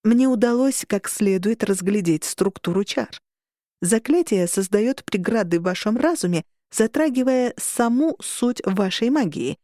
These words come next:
а затем оборачивается вокруг него твёрдой скорлупой, глубоко укоренённой в вашей психике. Если использовать грубую силу, чтобы разбить скорлупу,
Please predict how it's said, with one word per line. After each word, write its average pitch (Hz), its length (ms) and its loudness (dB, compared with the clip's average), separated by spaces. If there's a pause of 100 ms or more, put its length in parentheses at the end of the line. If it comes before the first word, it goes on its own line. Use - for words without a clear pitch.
(340)
а 190 80 4
затем 233 340 0
оборачивается 240 800 2
вокруг 202 400 -2
него 247 180 0
твёрдой 269 400 -2
скорлупой, 233 640 0 (240)
глубоко 190 640 2
укоренённой 170 760 0
в 196 60 -6
вашей 151 280 -2
психике. - 560 -10 (340)
Если 175 560 0
использовать 156 760 -2
грубую 175 580 0
силу, - 500 -2
чтобы 156 340 -2
разбить 160 480 -2
скорлупу, 185 640 -2